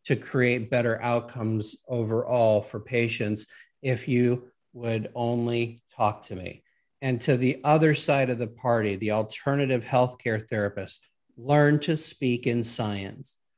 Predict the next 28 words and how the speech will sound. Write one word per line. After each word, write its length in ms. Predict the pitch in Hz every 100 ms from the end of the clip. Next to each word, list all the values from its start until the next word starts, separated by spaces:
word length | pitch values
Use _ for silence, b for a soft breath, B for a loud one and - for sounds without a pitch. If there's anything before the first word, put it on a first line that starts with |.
| _ -
learn 440 | 120 135 139 147
to 160 | 147 156
speak 720 | - - - 127 120 117 - _ _ _
in 200 | 127 117
terms 460 | - 147 135 127 139
of 220 | 117 113
definition, 800 | 123 123 131 120 123 - 107 104
definitiveness, 1120 | 113 - 143 135 123 113 107 104 101 - - _ _ _ _ _
because 520 | 127 - 135 120 113 B _ - 139
doctors 800 | 127 131 - 147 139 - -
speak 720 | - - - 180 127 120 - -
in 180 | 131 123
science. 640 | - 135 123 107 95 -
They 240 | - 123 123
look 320 | 120 123 131
at 220 | 117 117 _ _ _ _
labs 600 | 123 117 120 113 104 104 -
and 200 | 120 113
science 760 | 113 139 127 123 117 104 - - -
and 340 | 117 110 110
data 600 | - 123 127 117 104 113 B _ _
in 140 | 120
order 320 | 135 135 120
to 140 | 113 113
give 320 | 113 120 113
them 200 | 127 120
information, 800 | 127 120 123 123 143 147 123 113
whereas 600 | 117 113 113 107 110